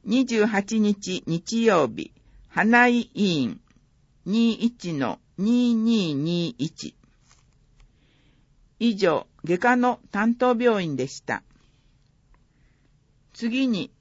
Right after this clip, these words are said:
内科の担当病院です。日曜日、祝日は、稲沢市医師会館内の休日急病診療所で行いますので、土曜日の担当病院をお知らせします。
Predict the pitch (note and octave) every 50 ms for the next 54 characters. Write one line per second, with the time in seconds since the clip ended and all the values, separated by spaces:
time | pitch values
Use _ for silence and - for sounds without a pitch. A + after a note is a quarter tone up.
0 | _ - D3+ E3+ G3+ A#3 B3+ B3 - - A#3+ A#3 A#3 A#3 A#3 A3+ - - - -
1 | G3 G3+ G#3+ G#3 - G#3+ G#3+ G3+ F#3 F#3 F3 D#3+ D3 C3+ A#2+ A2+ E2+ F#2+ A#2 -
2 | - - _ _ _ _ _ _ _ _ _ _ _ _ _ _ _ _ _ _
3 | _ _ _ _ _ _ _ _ _ _ _ _ _ _ _ _ - F3+ G3 G3
4 | - B3+ C4+ C#4 C#4+ C4 A#3 F#3 D#3 C#3+ A#2+ - - - - - - B3 B3 G#3
5 | A3+ G#3 - - G#3 G3 F#3 E3 D#3 - - _ _ _ _ _ _ - - F#3
6 | G3+ A3+ A#3+ B3 A3+ A3+ A3 A3+ A3 A3 A#3 C4+ - - D#3+ C#3+ - _ _ -
7 | - - - - - - - B3+ B3 B3 A#3+ B3 C4+ B3 A#3 A3 G3 F3 E3 D3+
8 | C3+ B2+ B2 F#2 F2+ - - _ _ _ _ _ - - C4 C#4 C4+ B3+ A#3 A#3+
9 | A#3 - A#3+ A#3+ A#3+ - A#3+ A#3 A#3 A#3 G#3 A3 A3 G#3 G#3+ A#3 - - A3+ A3
10 | G#3+ G3+ G#3 G3+ G#3 G3+ F#3+ G3+ G3 F3 C#3+ - D3+ - G#3+ G#3+ G#3+ G#3+ G#3 G#3
11 | G3 G3 G3+ B3 - - D3+ C3+ A#2+ - E2+ D#2+ - _ _ _ _ _ _ _
12 | _ _ _ _ _ _ _ _ _ - F#3 F#3+ G3+ G#3 A3 A3 G#3 F#3+ F#3 A3
13 | F#3 D3+ E3+ - - G#3+ A3+ A#3+ A#3+ - A3+ A3+ G#3 G#3+ A3 G#3+ G#3 F#3+ F#3 F3+
14 | F3 F#3 G#3 A3+ - - - - - E3+ D#3+ D#3 - - A3 A#3 A3+ - D#3+ D3
15 | C3+ C#3+ C#3 - - B2+ -